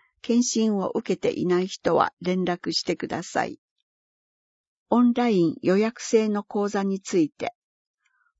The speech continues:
オンライン予約の表記があるものは、母子手帳アプリ、母子も、掲載のキューアールコードからダウンロードか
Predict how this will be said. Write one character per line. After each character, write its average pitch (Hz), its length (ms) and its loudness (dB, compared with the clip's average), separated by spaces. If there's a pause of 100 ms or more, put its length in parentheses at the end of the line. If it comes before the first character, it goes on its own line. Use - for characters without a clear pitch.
(140)
オ 226 120 4
ン 247 100 8
ラ 226 180 2
イ 226 80 2
ン 220 140 2
予 220 160 2
約 196 240 0
の 165 140 2 (100)
表 185 200 0
記 160 120 -2
が 147 220 -2
あ 170 60 -2
る 165 120 -2
も 151 160 0
の 135 160 -2
は、 - 180 -6 (480)
母 196 140 0
子 - 140 -8
手 220 160 4
帳 226 420 4
ア 202 80 -6
プ - 160 -4
リ、 - 220 -6 (540)
母 214 140 -2
子 - 240 -6
も、 143 260 0 (760)
掲 247 200 4
載 220 300 0
の 208 160 0
キ 214 200 -2
ュ 208 140 2
ー 202 80 2
ア 196 40 0
ー 196 40 -2
ル 190 100 -4
コ 185 240 -2
ー - 20 0
ド 117 140 -4
か 147 180 -10
ら 90 200 -8 (140)
ダ 190 200 0
ウ 220 100 2
ン 214 100 2
ロ 190 200 0
ー - 20 -6
ド - 160 -12
か - 260 -12